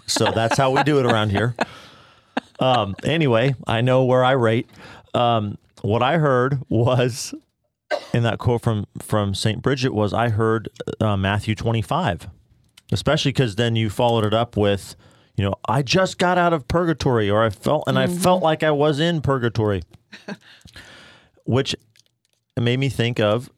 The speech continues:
Speaker 1: in Matthew twenty-five, the, the righteous and the unrighteous, they say to our Lord,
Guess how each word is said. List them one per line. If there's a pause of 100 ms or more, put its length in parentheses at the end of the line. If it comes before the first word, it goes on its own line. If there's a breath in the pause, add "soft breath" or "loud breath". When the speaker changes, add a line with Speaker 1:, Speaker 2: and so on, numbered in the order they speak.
(260)
Speaker 1:
in
Matthew
twenty-five, (680)
the, (2000)
the
righteous
and
the
unrighteous,
they
say
to
our
Lord,